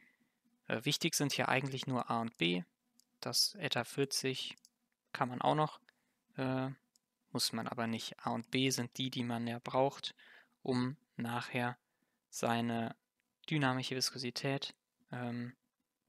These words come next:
zu berechnen, die ja tatsächlich in der Formel stehen.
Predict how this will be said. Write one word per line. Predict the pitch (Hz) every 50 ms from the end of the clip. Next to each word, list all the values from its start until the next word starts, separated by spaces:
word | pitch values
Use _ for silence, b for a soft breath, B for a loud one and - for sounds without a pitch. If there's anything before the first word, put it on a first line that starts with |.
| _ _ -
zu | - - 139
berechnen, | 139 123 131 131 - - 123 120 117 120 127 127 - -
die | 131 127
ja | 127 127 - - - _
tatsächlich | - 135 123 - - 127 - - 127 127
in | 120
der | 123 117
Formel | - - 123 120 120 117 113
stehen. | - - - 135 127 131 131